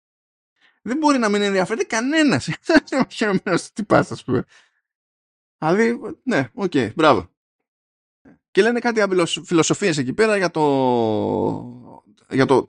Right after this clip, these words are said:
ε, καλά, αμπελοφιλοσοφίες. Εκεί κάθεται και λέει ο άλλος πόσο, ε, στ-, στράβωσε που την πλήρωσε το κοριτσάκι και τα λοιπά.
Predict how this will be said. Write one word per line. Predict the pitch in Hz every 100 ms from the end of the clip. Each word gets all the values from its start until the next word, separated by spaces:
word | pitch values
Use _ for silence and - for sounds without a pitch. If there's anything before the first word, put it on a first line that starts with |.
| -
ε, | - - - _ _ _ -
καλά, | - 143
αμπελοφιλοσοφίες. | 104 110 104 101 107 - 92 131
Εκεί | 127 165
κάθεται | 165 156 143
και | 131
λέει | 143
ο | 120
άλλος | 143 -
πόσο, | - 147 147 139 120
ε, | 113 110
στ-, | 120 -
στράβωσε | - 139 151 175 165
που | 156 131 123 113 110 104 101 - _
την | - 117
πλήρωσε | 143 135
το | 117
κοριτσάκι | 110 104 139
και | 127
τα | 104
λοιπά. | 92 156 247